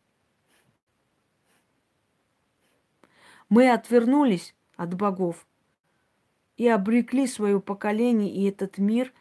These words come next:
на эти вечные муки и страдания. Это мы допустили зло, а не Бог. Но если человек, нет, простому человеку лилит носить не стоит, она мать демоница. Демонов,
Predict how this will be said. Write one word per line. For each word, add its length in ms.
на 200
эти 200
вечные 460
муки 320
и 20
страдания. 760
Это 260
мы 460
допустили 560
зло, 380
а 100
не 140
Бог. 360
Но 140
если 420
человек, 720
нет, 360
простому 420
человеку 420
лилит 400
носить 320
не 120
стоит, 360
она 220
мать 240
демоница. 640
Демонов, 500